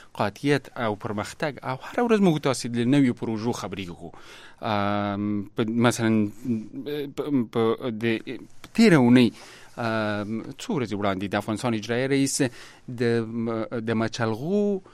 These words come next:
د برېښنا یا د اوبو د بند د جوړولو، ام، په، دوی په هغه غونډه کې ګډون وکړ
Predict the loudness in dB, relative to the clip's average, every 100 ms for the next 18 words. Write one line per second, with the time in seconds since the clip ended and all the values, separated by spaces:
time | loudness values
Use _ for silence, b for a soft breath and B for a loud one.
0 | b b -12 -2 -2 -2 -4 -6 -4 -2
1 | 0 -2 -2 -4 -2 0 2 4 4 4
2 | 2 0 0 0 2 2 0 B B B
3 | B -8 -6 -6 -6 -8 -8 -6 -6 -8
4 | -10 -12 -12 -10 -12 -10 -12 -14 -14 -14
5 | -4 -2 0 0 0 -2 4 4 4 2
6 | 2 6 6 6 4 -2